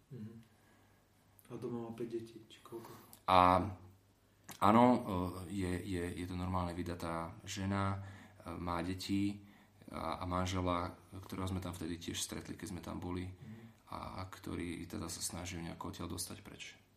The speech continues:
Speaker 1: Mhm. No, k, k tej agresívnej skupine, respektíve tej radikálnej skupine a k tým fyzickým násiliam treba asi povedať aj to, že tam reálne už zomreli nejakí ľudia, nie? Ktorí sa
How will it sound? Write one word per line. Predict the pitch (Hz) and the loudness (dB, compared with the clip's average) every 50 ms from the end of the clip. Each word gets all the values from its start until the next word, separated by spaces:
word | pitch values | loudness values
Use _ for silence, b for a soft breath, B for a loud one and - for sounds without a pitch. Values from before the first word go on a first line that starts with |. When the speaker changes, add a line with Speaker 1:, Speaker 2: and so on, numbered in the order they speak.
| _ - 117 | _ -20 -20
Speaker 1:
Mhm. | 104 113 113 - - - _ B B B B B B B - 123 | -20 -20 -20 -20 -20 -20 _ B B B B B B B -10 -8
No, | 123 127 131 | -6 -4 -4
k, | 127 - - - 175 | -6 -8 -8 0 2
k | 170 165 160 156 151 - | 4 4 4 2 0 0
tej | 156 147 | 0 0
agresívnej | 147 147 151 151 - 156 147 147 143 139 143 | 0 0 -2 -2 -2 -2 -2 -2 -2 -4 -6
skupine, | - - - - 143 143 - 147 139 139 139 135 135 139 135 135 B B B B B B B B B B B B B - | -8 -10 -6 -6 -6 -4 -4 -6 -6 -6 -6 -6 -6 -8 -10 -12 B B B B B B B B B B B B B -10
respektíve | 131 123 123 - - - 135 131 | -8 -8 -8 -8 -4 -2 -2 0
tej | 131 135 127 | 2 0 0
radikálnej | 123 120 131 131 131 127 120 120 120 120 | 0 0 -2 -4 -4 -4 -4 -4 -4 -6
skupine | - - - 127 - 127 127 123 120 120 | -6 -8 -10 -6 -4 -2 -2 -2 -2 -2
a | 117 | -4
k | 117 - | -6 -6
tým | 123 120 | -6 -6
fyzickým | - - 123 120 117 - - - 135 123 120 117 | -4 -6 -6 -6 -6 -10 -12 -8 -6 -6 -6 -6
násiliam | 113 110 117 113 - 131 123 123 120 120 113 | -6 -8 -8 -8 -6 -4 -4 -2 -4 -4 -4
treba | 117 123 120 117 120 120 120 | -4 -6 -4 -2 -2 -2 -4
asi | 120 - - | -6 -8 -10
povedať | - 127 120 117 117 117 117 113 | -6 -6 -4 -2 -2 -2 -2 -4
aj | 113 117 | -4 -6
to, | 117 117 113 | -6 -4 -4
že | 110 113 113 113 113 117 120 123 - - - | -4 -6 -6 -6 -6 -8 -10 -10 -12 -12 -10
tam | 117 113 | -8 -6
reálne | 120 123 120 120 123 123 | -4 -4 -4 -4 -4 -6
už | 117 120 127 | -6 -6 -6
zomreli | 120 117 123 143 160 165 131 120 117 117 | -6 -4 -4 -2 -2 -2 -2 -2 -2 -4
nejakí | 110 113 - | -6 -6 -6
ľudia, | 117 110 107 107 104 | -6 -6 -6 -8 -8
nie? | 104 117 127 | -8 -8 -10
Ktorí | 131 - 120 117 110 | -10 -10 -8 -8 -8
sa | - - 120 | -8 -8 -10